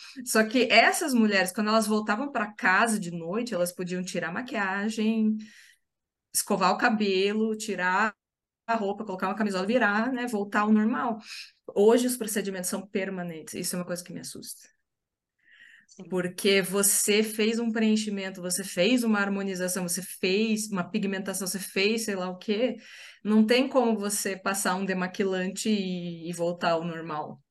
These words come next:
Speaker 1: né? E isso é muito preocupante porque, com certeza, isso daqui a uns anos vai mudar totalmente.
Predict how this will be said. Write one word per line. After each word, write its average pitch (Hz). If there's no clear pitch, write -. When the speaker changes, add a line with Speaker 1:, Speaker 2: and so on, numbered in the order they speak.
Speaker 1:
né? 165
E 196
isso 311
é 294
muito 262
preocupante 226
porque, 240
com 269
certeza, 226
isso 185
daqui 185
a 180
uns 180
anos 208
vai 190
mudar 202
totalmente. 220